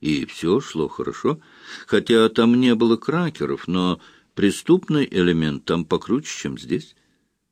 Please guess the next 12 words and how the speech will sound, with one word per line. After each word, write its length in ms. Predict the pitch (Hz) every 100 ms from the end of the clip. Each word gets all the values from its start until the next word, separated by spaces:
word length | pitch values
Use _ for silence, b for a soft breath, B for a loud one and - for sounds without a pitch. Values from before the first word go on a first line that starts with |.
| _ _
Извините, 480 | 71 78 104 180 -
полковник, 540 | 101 - 69 67 -
но 340 | 76 80 78
мне 220 | 73 87 98
кажется, 840 | 143 165 160 - - 151 151 151
что 260 | - - 131
вы 100 | 151
сгущаете 640 | 143 135 - - 147 143
краски. 540 | - - 76 - - - _ _ _ _ _ _ _ _
Я 160 | 175
хорошо 520 | 185 - 80 - 78
умею 440 | 71 69 73 71